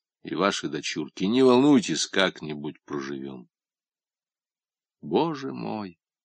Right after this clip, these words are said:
как поздно я обрел тихое семейное счастье. Цото Бендзе. Французское правительство покинуло столицу, вот-вот готовую упасть, перебравшись в Бордо.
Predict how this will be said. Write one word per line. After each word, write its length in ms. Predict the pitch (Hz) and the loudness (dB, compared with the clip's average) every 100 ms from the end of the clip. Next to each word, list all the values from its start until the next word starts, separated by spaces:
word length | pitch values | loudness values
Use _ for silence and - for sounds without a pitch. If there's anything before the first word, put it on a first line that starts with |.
| _ _ _ _ _ _ _ _ _ _ | _ _ _ _ _ _ _ _ _ _
как 340 | - 76 - | 0 0 -2
поздно 460 | - 92 92 - 82 | 0 4 4 2 -2
я 220 | 78 80 | -2 -2
обрел 360 | 78 76 80 76 | -2 -4 -4 -4
тихое 720 | - - - - - 65 - | -6 -4 -4 -6 -6 -4 -6
семейное 800 | - - 73 80 82 80 78 - | -6 -8 -8 -6 -6 -8 -12 -8
счастье. 640 | - - - - - - _ _ _ _ _ _ _ _ _ _ _ _ _ _ _ _ _ _ _ _ _ _ _ _ | -6 -6 -6 -8 -8 -10 _ _ _ _ _ _ _ _ _ _ _ _ _ _ _ _ _ _ _ _ _ _ _ _
Цото 1040 | - - 170 208 220 214 202 - 190 190 175 | -8 2 8 10 10 8 6 8 10 10 6
Бендзе. 1080 | 107 127 101 85 80 80 76 - 85 71 - _ _ _ _ _ _ _ _ _ _ _ _ _ _ _ _ _ _ _ _ _ _ _ _ _ _ _ | 6 8 8 6 0 -6 -10 -4 -4 -4 -10 _ _ _ _ _ _ _ _ _ _ _ _ _ _ _ _ _ _ _ _ _ _ _ _ _ _ _
Французское 720 | - 185 196 247 240 - 220 | 6 8 8 8 6 8 6
правительство 800 | 202 196 196 214 202 175 - 180 | 8 8 8 6 4 6 6 6
покинуло 720 | 175 180 170 - 226 139 92 | 6 6 4 4 4 6 6
столицу, 920 | 90 - 101 92 95 92 - - 98 95 | 8 6 6 6 6 6 4 4 6 6
вот-вот 440 | 95 196 - 196 | 6 4 6 6
готовую 540 | 147 165 180 165 165 165 | 6 2 4 6 6 6
упасть, 640 | - 92 82 76 - - | 4 2 4 2 0 -2
перебравшись 640 | - 110 110 196 - 175 143 | 2 2 4 2 4 2 2
в 140 | 110 | 2
Бордо. 600 | 92 87 73 87 82 73 | 4 4 4 4 4 2